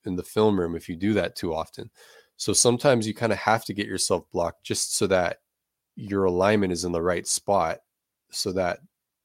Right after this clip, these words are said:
the other defenders don't get misaligned trying to correct you being in the wrong spot. So, and it, again, it comes back to the defensive lineman having to replace,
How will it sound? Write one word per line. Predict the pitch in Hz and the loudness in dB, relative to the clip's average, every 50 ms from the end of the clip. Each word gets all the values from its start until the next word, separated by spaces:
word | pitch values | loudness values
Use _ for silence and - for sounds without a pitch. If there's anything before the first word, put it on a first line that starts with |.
| _ _ | _ _
the | 110 110 - | -14 -10 -4
other | - 101 104 104 98 | -2 2 2 2 2
defenders | 92 92 - - - 104 104 98 95 90 85 - - - - _ _ _ _ _ _ _ | 0 -4 -6 -2 -2 0 2 2 0 0 0 -2 -4 -4 -6 _ _ _ _ _ _ _
don't | - 101 92 98 - | -4 -4 -4 -4 -6
get | - 117 107 | -12 -12 -6
misaligned | 95 95 - - - 92 90 90 87 85 85 | -4 0 0 0 0 0 0 0 -2 -2 -4
trying | - - 95 87 82 | -4 -4 -6 -4 -4
to | 82 | -8
correct | - - 92 92 92 90 87 - _ - - _ _ _ _ _ _ | -8 -4 -2 0 0 0 -2 -4 _ -16 -20 _ _ _ _ _ _
you | 104 95 92 | -6 -6 -2
being | 95 101 92 90 | -2 -2 -2 0
in | 87 | -2
the | 82 | -2
wrong | 85 85 87 95 98 | -2 -2 -4 -4 -4
spot. | - - - 110 107 110 - - _ - - - - - - - - _ _ | -6 -4 2 2 2 2 2 -4 _ -20 -20 -20 -20 -20 -20 -20 -20 _ _
So, | - - - 113 98 95 92 87 95 - - _ _ _ _ _ _ _ _ _ _ _ _ _ _ _ | -4 -2 2 4 6 6 6 4 2 -2 -6 _ _ _ _ _ _ _ _ _ _ _ _ _ _ _
and | - 101 101 | -4 -2 -2
it, | 95 - - - - | -2 -2 -6 -10 -10
again, | 101 92 104 101 92 | -2 0 2 2 2
it | 90 - | 0 -2
comes | - 101 92 87 85 | -2 -4 -4 -4 -4
back | - 90 90 90 - _ | 0 0 0 0 0 _
to | - - 98 90 87 85 | -6 -4 0 0 0 0
the | - - | -2 -6
defensive | 82 95 90 - - 98 87 - - 90 85 | -8 -8 -8 -4 -4 -4 -4 -2 -4 -2 0
lineman | 90 92 92 90 85 | 0 0 0 0 -2
having | 85 85 85 78 87 85 | -4 -6 -6 -4 -6 -8
to | - - 85 85 | -8 -8 -8 -10
replace, | 78 - - - - 95 87 82 - - - - | -10 -10 -10 -2 0 0 0 0 -4 -6 -8 -8